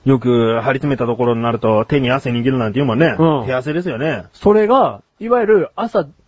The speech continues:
Speaker 2: 通勤の時に電車に乗って、
Speaker 1: うん。
Speaker 2: その時はかかないんですよ。
Speaker 1: うん。
Speaker 2: で、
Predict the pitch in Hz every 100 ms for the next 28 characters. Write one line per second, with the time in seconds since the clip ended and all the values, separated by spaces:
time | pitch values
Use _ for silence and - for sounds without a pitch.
0 | _ - 226 220 220 220 220 151 127 175
1 | 190 196 185 170 160 - 220 117 - 196
2 | 247 262 160 123 - 139 135 101 92 -
3 | 92 120 131 104 82 - 196 254 127